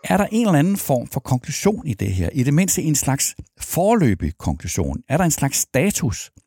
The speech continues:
for dansk erhvervslivs forhold til Kina? Vi forsøgte på børsen at lave sådan en slags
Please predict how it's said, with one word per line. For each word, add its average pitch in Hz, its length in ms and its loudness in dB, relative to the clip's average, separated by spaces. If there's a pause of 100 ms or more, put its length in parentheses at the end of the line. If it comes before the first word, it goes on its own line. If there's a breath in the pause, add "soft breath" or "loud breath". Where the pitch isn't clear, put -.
(200)
for 117 100 2
dansk 120 320 -2
erhvervslivs 107 720 -2 (180)
forhold 135 480 0 (120)
til - 100 -2
Kina? 80 420 -2 (1300)
Vi 156 80 2
forsøgte 226 480 0
på 139 80 0
børsen 127 400 -2
at 120 160 -4
lave 151 400 2
sådan 127 300 -4
en 98 160 -2
slags - 400 -2